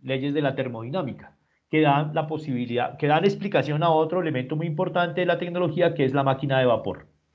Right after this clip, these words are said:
Entonces, eh, la teoría mecanicista, la visión in-, mecanicista ingenieril,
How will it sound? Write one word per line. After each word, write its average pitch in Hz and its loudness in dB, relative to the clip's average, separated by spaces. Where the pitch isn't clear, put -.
Entonces, 165 4
eh, 151 -2
la 143 4
teoría 151 4
mecanicista, 170 -2
la 131 0
visión 143 -2
in-, 175 -6
mecanicista 156 -2
ingenieril, 156 -2